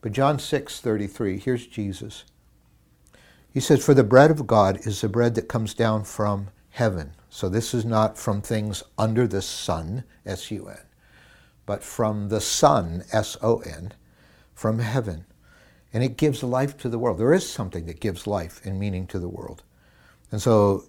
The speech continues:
his audience said, "Sir, always give us this bread." And Jesus declared, "I am the bread of life. Whoever comes to me will never go hungry,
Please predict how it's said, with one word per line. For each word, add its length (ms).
his 180
audience 380
said, 180
"Sir, 640
always 400
give 160
us 180
this 140
bread." 380
And 140
Jesus 400
declared, 540
"I 180
am 300
the 80
bread 240
of 80
life. 460
Whoever 300
comes 340
to 100
me 140
will 160
never 220
go 160
hungry, 420